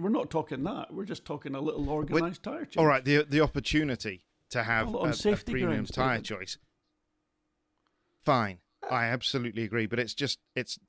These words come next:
Speaker 2: that to me is nonsense, George. We, you know, we are simply never gonna have that. Uh, and to go back to the initial point, Monty is the most extreme. We have more
Speaker 1: Well,
Speaker 2: choices of
Speaker 1: I'm not
Speaker 2: tyres. We have
Speaker 1: suggesting it
Speaker 2: four
Speaker 1: for
Speaker 2: choices. Hang on
Speaker 1: everywhere,
Speaker 2: a sec,
Speaker 1: David.
Speaker 2: George. We have four
Speaker 1: Yeah.
Speaker 2: choices of tyres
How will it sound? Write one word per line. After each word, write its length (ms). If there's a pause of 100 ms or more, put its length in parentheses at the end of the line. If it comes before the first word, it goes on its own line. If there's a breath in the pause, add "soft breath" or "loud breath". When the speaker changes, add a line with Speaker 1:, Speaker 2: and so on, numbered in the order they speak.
Speaker 2:
that 280 (100)
to 120
me 140
is 140
nonsense, 500
George. 360 (220)
We, 140
you 120
know, 140
we 120
are 120
simply 460
never 300
gonna 200
have 240
that. 200 (680)
Uh, 360
and 140
to 80
go 180
back 260
to 60
the 120
initial 320
point, 340
Monty 540
is 260
the 220
most 340
extreme. 540 (640)
We 100
have 160 (140)
more 300 (140)
Speaker 1:
Well, 120
Speaker 2:
choices 160
of 120
Speaker 1:
I'm 80
not 80
Speaker 2:
tyres. 80
We 0
have 60
Speaker 1:
suggesting 420
it 60
Speaker 2:
four 100
Speaker 1:
for 60
Speaker 2:
choices. 200
Hang 80
on 40
Speaker 1:
everywhere, 140
Speaker 2:
a 40
sec, 140
Speaker 1:
David. 120
Speaker 2:
George. 220
We 60
have 140
four 280
Speaker 1:
Yeah. 60
Speaker 2:
choices 400
of 80
tyres 540